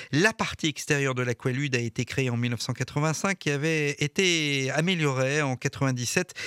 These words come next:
mais depuis rien n'a bougé, si ce n'est la vétusté des installations. Fabrice Tarot est le directeur de l'Aqualude.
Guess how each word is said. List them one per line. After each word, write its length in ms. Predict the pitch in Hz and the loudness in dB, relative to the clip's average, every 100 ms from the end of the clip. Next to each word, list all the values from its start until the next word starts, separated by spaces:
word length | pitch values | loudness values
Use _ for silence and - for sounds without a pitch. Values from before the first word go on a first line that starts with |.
| - - | -10 -2
mais 160 | 160 151 | 2 2
depuis 300 | 151 - 165 | 0 0 0
rien 200 | 131 156 | 2 2
n'a 100 | 143 | 2
bougé, 320 | 127 123 196 | 0 0 -2
si 240 | - - | -2 -4
ce 160 | 160 - | -4 -2
n'est 80 | 175 | -2
la 80 | 143 | 0
vétusté 500 | 160 - - - 156 | -2 -4 -6 -4 -2
des 220 | 139 151 | 0 0
installations. 540 | 135 156 135 - 214 - - - - - | 0 0 0 0 -2 -2 -8 -10 -14 -4
Fabrice 440 | - 180 214 - | 0 0 0 0
Tarot 280 | - 170 170 | 0 0 2
est 80 | 165 | 0
le 100 | 139 | 0
directeur 540 | 127 175 165 - 147 | 0 0 0 0 -2
de 80 | 127 | 0
l'Aqualude. 540 | 117 - 110 104 101 | -2 -2 -4 -4 -10